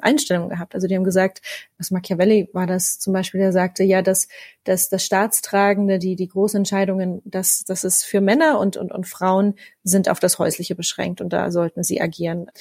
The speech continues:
Genau, also neunzehnhundertfünfzehn kam in Den Haag, in, in den Niederlanden, tausendzweihundert Feministinnen zusammen, um nicht nur ein Ende des Ersten Weltkrieges zu fordern, sondern die stellten auch zwanzig Resolutionen auf,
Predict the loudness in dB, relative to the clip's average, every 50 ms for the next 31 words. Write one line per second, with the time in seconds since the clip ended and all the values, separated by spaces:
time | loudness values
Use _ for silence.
0 | -20 -20 -20 _ _ -2 0 2 2 4 4 4 4 4 4 2 2 2 2 2
1 | 2 2 2 2 2 2 2 0 -2 0 2 2 2 2 2 0 0 2 4 4
2 | 4 2 2 2 2 4 4 4 4 2 2 0 2 0 -2 -2 -4 -4 -2 -2
3 | -2 -2 -4 -6 -8 -14 -20 -12 -8 -6 -4 -4 -4 -4 -4 -4 -4 -2 -2 -2
4 | 0 2 2 2 2 2 0 0 0 0 -2 -2 -6 -16 -20 -20 _ _ _ -6
5 | -2 2 2 2 2 2 0 0 2 2 2 2 2 2 2 2 2 2 4 4
6 | 2 2 0 0 -2 -2 -2 -2 -4 -4 -4 -2 -2 -2 0 2 2 0 0 -2
7 | -8 _ _ _ _ 0 2 4 4 4 4 4 2 2 0 -2 -6 -6 _ 0
8 | 0 2 2 2 2 4 2 2 2 2 2 2 0 0 -2 -2 -2 -4 -4 -4
9 | -2 0 -2 -2 -2 -2 -2 0 2 2 0 0 -2 -4 -2 0 0 2 2 4
10 | 2 2 0 -2 -8 -18 -20 -20 -20 _ -6 -2 2 2 4 4 4 4 4 4
11 | 2 2 0 2 2 2 2 2 2 0 0 0 0 0 0 -2 -2 0 2 0
12 | 0 2 0 0 -2 -2 -2 -4 -2 0 0 0 0 0 2 2 4 4 2 0
13 | -2 -2 -4 -4 -2 -2 -4 -4 -6 -10 -16